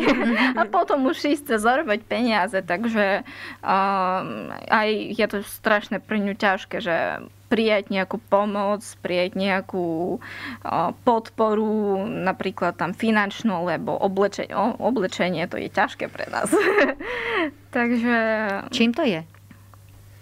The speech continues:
Speaker 2: Um,
Speaker 1: A
Speaker 2: čím
Speaker 1: prečo
Speaker 2: to
Speaker 1: to
Speaker 2: je?
Speaker 1: tak je?
Speaker 2: Um, vlastne pred štyrmi rokmi zomrel môj ocko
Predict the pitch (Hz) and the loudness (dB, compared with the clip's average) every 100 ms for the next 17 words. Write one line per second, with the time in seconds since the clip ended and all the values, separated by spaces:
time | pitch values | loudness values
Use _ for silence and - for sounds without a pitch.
0 | - - - - - - - - - - | -20 -20 -20 -20 -20 -18 -18 -18 -8 0
1 | 233 233 233 226 226 226 226 - - - | 2 4 2 2 2 2 0 -4 -20 -20
2 | - - - - 208 247 233 226 254 240 | -20 -20 -6 2 2 4 2 2 0 0
3 | 190 160 165 156 - - - - - - | -2 -2 -4 -6 -18 -20 -20 -18 -16 -16
4 | - - 202 208 208 202 202 196 196 196 | -18 -4 0 2 2 2 0 0 -2 -2
5 | 220 - - - - 220 220 226 - 226 | -4 -10 -16 -12 -4 0 2 2 2 0
6 | 226 214 226 - 247 220 226 220 185 - | 2 0 0 -4 -2 2 2 2 0 -2
7 | 202 220 320 254 247 240 240 220 - - | 0 2 2 2 4 4 2 0 0 -4
8 | - - - - 339 | -6 -6 -2 0 -2